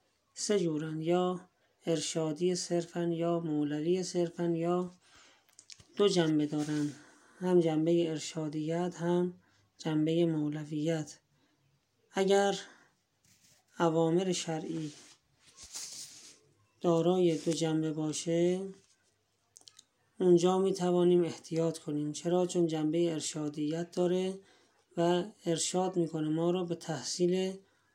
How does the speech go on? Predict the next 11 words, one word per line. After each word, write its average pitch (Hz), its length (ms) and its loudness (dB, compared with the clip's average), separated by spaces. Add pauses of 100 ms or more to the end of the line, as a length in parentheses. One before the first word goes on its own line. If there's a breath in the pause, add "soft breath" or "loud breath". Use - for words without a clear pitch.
(180 soft breath)
اون 190 240 2
مصلحت 170 580 -2
ملزمه‌ای 170 760 2
که 180 240 2
در 170 380 0 (560)
اون 196 420 2 (360)
مأمور 156 580 2
به 165 120 -2
هست. 156 640 -6 (2000)
و 175 100 6
ما 175 300 6